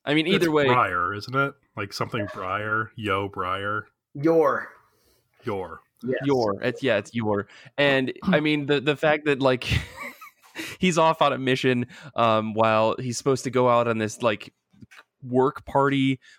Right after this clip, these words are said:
Speaker 1: where she, where Yor is basically supposed to show up with a boyfriend that she lied about having, and someone, her, her brother was going to check in on her because his friend was gonna be there. Like, it's really contrived, but it's also ridiculous.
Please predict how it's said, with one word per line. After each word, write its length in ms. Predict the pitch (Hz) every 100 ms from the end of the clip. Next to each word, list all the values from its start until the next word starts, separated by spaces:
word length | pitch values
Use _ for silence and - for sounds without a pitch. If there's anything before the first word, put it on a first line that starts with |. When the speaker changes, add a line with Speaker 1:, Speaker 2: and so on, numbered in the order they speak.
| -
Speaker 1:
where 160 | 120
she, 240 | 120 131 117
where 140 | 123
Yor 320 | 117 120 123
is 80 | 120
basically 440 | 117 117 - 110 -
supposed 320 | - - 110
to 80 | -
show 200 | - 110
up 60 | 117
with 100 | 113
a 40 |
boyfriend 380 | 101 113 113 113
that 80 | 107
she 160 | - 107
lied 260 | 104 113
about 200 | 110 107 -
having, 380 | 113 104 117
and 140 | 101 98
someone, 320 | 117 120 117
her, 180 | 113 107 -
her 140 | 120
brother 380 | 101 113 117 120
was 160 | 113 113
going 160 | 113
to 80 | 104
check 280 | - 123 -
in 120 | 120
on 100 | 120
her 120 | 120 117
because 300 | 107 113 113
his 160 | 113
friend 300 | - 117 117
was 100 | 117
gonna 160 | 120 120
be 140 | 110
there. 120 | 117 117
Like, 200 | 131 - - -
it's 140 | 160
really 160 | 214 180
contrived, 640 | 165 131 135 127 127 123
but 140 | 123 -
it's 180 | 123
also 280 | 135 127 131
ridiculous. 580 | 117 117 113 117 117